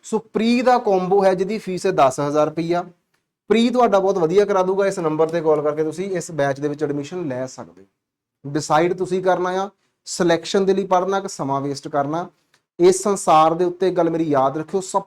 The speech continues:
ਤੋਂ ਕੀਮਤੀ ਸਮਾਂ ਆ, ਸਮੇਂ ਤੋਂ ਕੀਮਤੀ ਕੁਝ ਵੀ ਨਹੀਂ ਹੈਗਾ। ਜਿਹੜੇ ਬੱਚੇ ਨੇ ਸਮਾਂ ਖਰਾਬ ਕਰ ਲਿਆ, ਉਹਨੇ ਆਪਣਾ ਫਿਊਚਰ ਖਰਾਬ ਕਰ ਲਿਆ। ਤੇ ਨਾਲ ਦੀ ਨਾਲ ਹੀ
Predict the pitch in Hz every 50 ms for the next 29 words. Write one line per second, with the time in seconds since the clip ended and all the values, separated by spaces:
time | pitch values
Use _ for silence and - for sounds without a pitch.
0 | _ - 247 240 240 - 202 196 185 180 185 - 202 185 - - 170 151 160 165
1 | 165 156 156 165 185 196 _ _ _ _ _ _ - - - - 196 190 196 208
2 | 208 202 208 208 - 196 190 180 180 175 - 190 185 190 _ - 175 156 165 160
3 | 165 160 143 131 135 131 131 135 131 147 165 185 180 165 160 156 - - 175 175
4 | 180 180 190 196 196 _ _ _ _ - - - - - 180 185 202 208 202 202
5 | 190 175 165 160 156 165 160 156 151 156 165 175 175 180 180 - _ _ _ _
6 | 170 165 180 180 165 156 160 156 160 165 160 160 - - 165 160 160 170 190 170
7 | 175 160 135 117 110 104 - 107 76 - - 95 - _ _ _ _ _ _ _
8 | _ _ _ _ _ 160 160 165 165 170 170 175 196 202 202 202 208 202